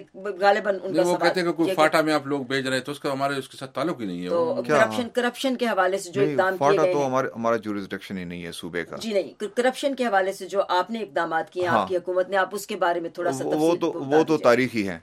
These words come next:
Speaker 1: ہاں جی۔
Speaker 3: جو میں نے کہا کہ اس وقت across the board جو ہے، اکاؤنٹیبلٹی ہو رہی ہے اور کوئی
Speaker 1: جی۔
Speaker 3: بھی corruption اگر کرتا ہے تو وہ بچ نہیں سکے
Speaker 1: بچ
Speaker 3: گا۔
Speaker 1: نہیں سکتا، اس کے
Speaker 3: ہمارے
Speaker 1: لیے
Speaker 3: دو تین ادارے ان کے خلاف کام کر رہے ہیں۔ اینٹی کرپشن کا department جو ہے،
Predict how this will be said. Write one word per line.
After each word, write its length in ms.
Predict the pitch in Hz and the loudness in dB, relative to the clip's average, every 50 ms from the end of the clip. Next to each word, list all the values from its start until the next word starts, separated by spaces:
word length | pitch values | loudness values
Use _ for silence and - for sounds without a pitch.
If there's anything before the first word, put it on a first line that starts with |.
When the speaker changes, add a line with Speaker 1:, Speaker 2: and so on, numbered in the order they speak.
| _ - | _ -14
Speaker 1:
ہاں 120 | 143 143 135 - | -14 -14 -14 -14
جی۔ 80 | - - | -16 -16
Speaker 3:
جو 500 | 101 98 113 117 117 113 117 113 110 107 104 | -12 -8 -4 -2 0 2 2 2 2 2 0
میں 140 | 107 107 | 0 0
نے 80 | 107 107 | 0 -2
کہا 260 | 104 - 110 104 107 | 0 2 4 4 4
کہ 140 | 101 - 107 | 2 -2 -6
اس 200 | 101 98 - - | -6 -6 -4 -2
وقت 240 | 104 101 95 - - | -2 -2 -4 -6 -16
across 440 | - - 110 104 104 101 - 104 87 | -10 -2 -2 0 0 -2 -4 -10 -6
the 80 | 92 | -4
board 180 | 98 95 95 85 | -4 -4 -4 -6
جو 120 | 95 95 95 | -8 -6 -4
ہے، 100 | 92 90 | -4 -4
اکاؤنٹیبلٹی 640 | 90 - 87 92 90 90 87 90 92 92 - 92 | -4 -4 -6 -6 -6 -10 -10 -10 -10 -10 -10 -12
ہو 200 | 87 90 95 95 | -10 -8 -6 -6
رہی 220 | 95 95 95 95 98 | -4 -6 -6 -6 -4
ہے 60 | 95 | -4
اور 140 | 92 87 78 | -4 -6 -8
کوئی 260 | - - 120 120 117 | -6 -2 -2 0 0
Speaker 1:
جی۔ 40 | 101 | 0
Speaker 3:
بھی 120 | 110 107 | -2 -4
corruption 540 | 101 - 95 95 95 - - 98 95 92 90 - _ - | -2 -2 -4 -4 -4 -8 -12 -12 -12 -12 -14 -16 _ -14
اگر 220 | 98 90 95 85 | -8 -6 -6 -6
کرتا 360 | 82 - 95 87 - 98 90 | -6 -8 -10 -8 -6 -8 -8
ہے 60 | 90 87 | -8 -8
تو 160 | - 87 87 | -10 -12 -12
وہ 320 | 85 90 92 87 85 85 - - - | -8 -8 -8 -6 -8 -10 -12 -12 -8
بچ 220 | - 95 - - - | -6 -6 -6 -6 -10
نہیں 120 | 87 - | -10 -10
سکے 120 | - - - | -8 -2 0
Speaker 1:
بچ 200 | 190 185 - - | 0 0 0 -2
Speaker 3:
گا۔ 60 | 175 | -4
Speaker 1:
نہیں 100 | 170 170 | -4 -6
سکتا، 340 | 160 - 160 - - 156 170 | -6 -8 -10 -8 -6 -6 -6
اس 140 | 170 170 | -6 -6
کے 120 | - - - | -6 -2 0
Speaker 3:
ہمارے 140 | 104 104 104 | 2 2 2
Speaker 1:
لیے 120 | 104 101 | 0 -2
Speaker 3:
دو 260 | 104 101 107 104 101 - | -4 -4 -4 -4 -6 -6
تین 240 | - 110 107 104 101 | -6 -6 -4 -4 -4
ادارے 360 | 98 92 95 95 92 92 92 90 - | 0 2 2 2 2 2 -2 -6 -10
ان 80 | - - | -16 -14
کے 120 | - 98 | -12 -12
خلاف 340 | - 95 90 90 90 - - | -8 -4 -4 -4 -4 -4 -6
کام 240 | - 92 90 90 87 | -4 -4 -4 -4 -6
کر 160 | - 92 92 | -8 -8 -8
رہے 120 | 92 98 | -6 -8
ہیں۔ 80 | 98 98 | -8 -10
اینٹی 180 | 95 92 - | -10 -14 -14
کرپشن 480 | 87 - 90 87 87 - - 95 90 90 | -12 -10 -10 -10 -12 -12 -14 -14 -12 -12
کا 140 | - 85 87 | -10 -12 -12
department 560 | 87 87 - 85 87 87 - - 90 90 82 | -12 -10 -8 -6 -6 -8 -8 -12 -14 -12 -12
جو 140 | 85 90 92 | -12 -10 -10
ہے، 140 | 87 82 | -10 -10